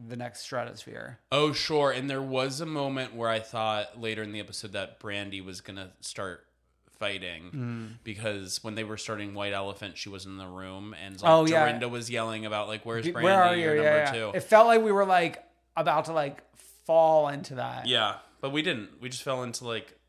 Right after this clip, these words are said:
Speaker 2: sex.
Speaker 1: Well, we were also about to fall into a fight when, like, Taylor was being weird again, and I love that, like, everyone was like, "What is wrong with you?"
Speaker 2: Yeah.
Speaker 1: <laughs> At the dinner table.
Speaker 2: Yeah.
Speaker 1: Yeah.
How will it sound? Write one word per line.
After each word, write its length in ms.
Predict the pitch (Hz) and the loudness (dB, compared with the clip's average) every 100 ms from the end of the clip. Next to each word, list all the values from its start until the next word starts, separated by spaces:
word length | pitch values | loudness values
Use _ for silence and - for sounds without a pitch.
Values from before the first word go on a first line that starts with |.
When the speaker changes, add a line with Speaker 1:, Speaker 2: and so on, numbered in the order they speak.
| _ _ | _ _
Speaker 2:
sex. 600 | - 131 107 - - - | -14 -6 -6 -8 -16 -2
Speaker 1:
Well, 100 | 180 | 0
we 140 | 196 | 2
were 60 | 208 | 4
also 260 | 202 214 254 | 4 4 0
about 160 | 233 | 0
to 60 | 233 | -4
fall 280 | - 180 160 | -2 -2 -2
into 220 | 156 156 | -4 -8
a 60 | |
fight 380 | 135 - 147 147 | -6 -4 -4 -4
when, 120 | 143 139 | -8 -6
like, 240 | 135 123 _ _ _ _ - | -6 -10 _ _ _ _ -16
Taylor 420 | - 143 175 185 | -4 0 0 -2
was 160 | 196 | -6
being 260 | 180 202 196 | -6 -8 -8
weird 280 | 190 190 190 | -6 -4 -4
again, 420 | 190 190 196 190 - | -2 -2 -2 -6 -6
and 140 | 170 | 2
I 80 | 170 | 2
love 300 | 165 160 165 | 6 6 6
that, 120 | 196 | 4
like, 160 | 190 185 | 2 -2
everyone 480 | 135 131 160 165 175 | -6 -4 -2 0 -2
was 140 | 175 156 | -6 -4
like, 180 | 147 - - _ _ - - _ _ _ _ _ _ _ _ _ _ _ | -4 -6 -20 _ _ -20 -20 _ _ _ _ _ _ _ _ _ _ _
"What 200 | 123 160 | -10 -10
is 140 | 160 | -8
wrong 200 | 139 156 | -4 -2
with 260 | 226 - - | -4 -6 -2
you?" 80 | 160 | 4
Speaker 2:
Yeah. 280 | 233 370 381 | 6 6 6
Speaker 1:
<laughs> 1200 | 392 466 440 453 - 359 359 330 - 302 - 247 - - - 165 - - 160 - | 6 6 6 6 6 2 4 0 2 -4 -2 -8 -6 -12 -10 -14 -14 -14 -12 -2
At 140 | 160 | -2
the 80 | 156 | 0
dinner 280 | 151 147 151 | -4 -4 -6
table. 300 | 165 160 160 | -6 -2 0
Speaker 2:
Yeah. 300 | 113 104 95 - _ _ _ _ _ _ _ _ _ _ _ _ _ | 2 0 -2 -18 _ _ _ _ _ _ _ _ _ _ _ _ _
Speaker 1:
Yeah. 220 | 127 117 | -8 -6